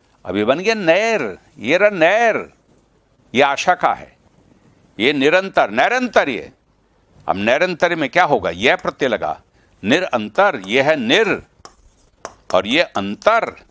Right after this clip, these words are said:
बीच में कोई भी गैप नहीं हो, और रे और ए मिलकर निरंतर होगा, नैरंतर ये। ये सु बनेगा सौ,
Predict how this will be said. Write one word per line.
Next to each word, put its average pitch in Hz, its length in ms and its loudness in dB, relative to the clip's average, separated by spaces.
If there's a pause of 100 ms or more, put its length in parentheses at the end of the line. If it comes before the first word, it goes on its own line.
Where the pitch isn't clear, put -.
(840)
बीच 123 280 0
में 175 140 -2
कोई 165 240 0
भी 190 120 -6
गैप 160 320 2
नहीं 180 200 -2
हो, 214 240 -2 (720)
और 160 340 2
रे 147 200 2
और 190 120 2
ए 175 120 0
मिलकर 185 340 -4
निरंतर 160 440 0
होगा, 180 260 0
नैरंतर 147 540 -2
ये। 95 160 -12 (800)
ये 147 100 4
सु 226 280 -2
बनेगा 240 340 4
सौ, 101 280 -4